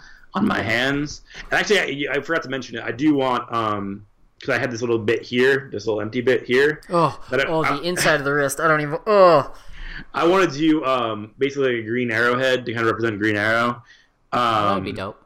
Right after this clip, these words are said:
Speaker 1: But yeah, like, 'cause he's like, I have, in the Justice League piece and everything, I have Flash, I have Aquaman, I have Martian Manhunter, I have Green Lantern, I have Wonder Woman, I have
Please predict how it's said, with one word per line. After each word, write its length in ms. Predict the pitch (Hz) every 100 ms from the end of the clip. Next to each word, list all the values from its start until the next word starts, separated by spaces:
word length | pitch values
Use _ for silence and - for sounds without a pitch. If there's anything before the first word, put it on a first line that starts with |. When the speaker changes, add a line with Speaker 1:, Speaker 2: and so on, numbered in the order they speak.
| _ _ _ _ _ _
Speaker 1:
But 260 | - 120 120
yeah, 320 | 113 104 95 110
like, 460 | 113 110 110 104
'cause 120 | 147
he's 140 | 143 180
like, 200 | 170 -
I 120 | 135 139
have, 500 | 180 202 175 139 - _ _ _ _
in 120 | 131
the 80 | 131
Justice 340 | 120 - 147
League 200 | 135 123
piece 200 | 127 113
and 100 | 120
everything, 220 | 113 110
I 40 | 107
have 460 | 127 120 110 104 - -
Flash, 460 | - 110 113 107 101
I 60 |
have 200 | 90 104
Aquaman, 580 | - 110 120 113 107 110
I 40 |
have 300 | 104 107 101
Martian 240 | 107 110 -
Manhunter, 240 | 110 117
I 40 | 110
have 100 | 98
Green 160 | 110
Lantern, 360 | 107 113 127 113
I 40 |
have 80 | 98
Wonder 160 | 107 123
Woman, 380 | 127 123 123 123 - - - -
I 160 | 113
have 400 | 110 117 107 104